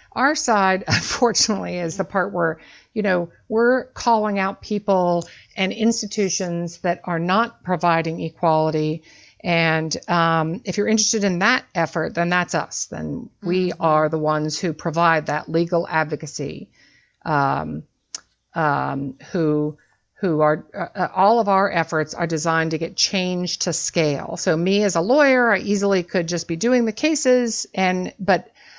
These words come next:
Speaker 1: you know,
Speaker 2: It's a movement.
Speaker 1: Or, exactly. But I, I, I
Speaker 2: Mm-hmm.
Speaker 1: can't, you just can't do that many cases,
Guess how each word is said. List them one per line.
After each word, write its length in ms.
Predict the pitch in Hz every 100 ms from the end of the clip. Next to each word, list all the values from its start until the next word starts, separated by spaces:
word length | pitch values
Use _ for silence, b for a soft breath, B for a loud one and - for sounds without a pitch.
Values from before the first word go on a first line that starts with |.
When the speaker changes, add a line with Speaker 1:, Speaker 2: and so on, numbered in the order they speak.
| B B _ _ _
Speaker 1:
you 120 | 196
know, 200 | 180 170
Speaker 2:
It's 80 | 175
a 60 | 220
movement. 680 | 208 277 339 - 165 131 - _ _
Speaker 1:
Or, 120 | 214 214
exactly. 720 | 202 - 185 180 - 147 -
But 180 | - 180
I, 260 | 175 175 185
I, 140 | 180
I 40 | 165
Speaker 2:
Mm-hmm. 240 | 180 180
Speaker 1:
can't, 540 | - 226 214 208 - - _
you 140 | 196 196
just 200 | 214 -
can't 180 | 214
do 160 | 196 269
that 180 | 190 160
many 160 | 170
cases, 640 | 165 196 190 - - - -